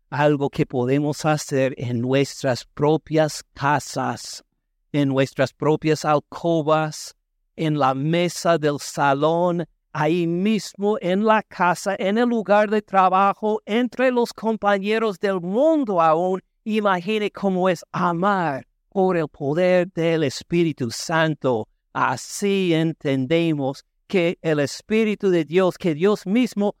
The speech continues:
mora en nosotros y nosotros en Él. La gloria sea a nuestro Dios, si lo hemos entendido.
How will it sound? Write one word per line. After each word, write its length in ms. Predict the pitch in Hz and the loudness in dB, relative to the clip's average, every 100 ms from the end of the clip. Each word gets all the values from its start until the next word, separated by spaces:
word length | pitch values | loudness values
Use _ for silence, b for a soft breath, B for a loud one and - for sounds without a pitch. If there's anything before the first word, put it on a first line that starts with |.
| _ | _
mora 800 | 139 151 175 208 233 233 220 220 - | -8 -4 0 0 2 2 2 0 -2
en 420 | 190 208 208 175 | -2 0 -2 -4
nosotros 920 | 160 175 170 - 208 208 170 175 151 - _ - | 0 2 2 2 2 2 2 2 2 -4 _ -6
y 240 | 190 156 | 0 0
nosotros 840 | 135 131 - 170 156 - 147 - - | 0 -2 -2 0 0 0 -4 -4 -8
en 300 | 135 127 127 - | -4 -4 -4 -6
Él. 480 | 113 113 95 85 - _ _ - | -2 -2 -2 -6 -12 _ _ -2
La 200 | 123 113 | 0 0
gloria 760 | - 127 139 147 151 147 139 - | -2 0 2 4 2 0 -2 -10
sea 580 | - - 131 127 131 - | -14 -6 -2 0 0 -4
a 160 | 110 | -6
nuestro 560 | 98 107 117 127 - 127 | -4 0 2 0 0 -2
Dios, 640 | - 117 113 107 - - - _ _ _ _ _ _ | 0 2 2 0 -6 -14 -16 _ _ _ _ _ _
si 200 | - 113 | -4 -2
lo 140 | 104 | 0
hemos 300 | 104 123 113 135 | 0 0 0 0
entendido. 840 | 113 - 113 104 101 95 78 - | 0 -2 -6 -4 -4 -4 -6 -10